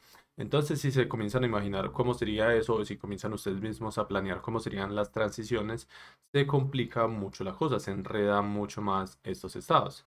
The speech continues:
Para solucionar esto, podemos hacer dos cosas en Unity. Podemos crear subestados que nos permitan manejar esa lógica de una forma más fácil, o en este caso, porque todas esas animaciones que les mencioné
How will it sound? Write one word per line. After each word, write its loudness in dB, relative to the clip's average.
Para 6
solucionar 2
esto, 0
podemos 0
hacer -2
dos 2
cosas 0
en -2
Unity. -4
Podemos 4
crear 6
subestados 2
que -4
nos -6
permitan -2
manejar 0
esa -4
lógica -2
de -6
una -4
forma -2
más 0
fácil, 0
o 10
en 6
este 2
caso, 4
porque 2
todas 2
esas 0
animaciones -4
que -6
les 0
mencioné -4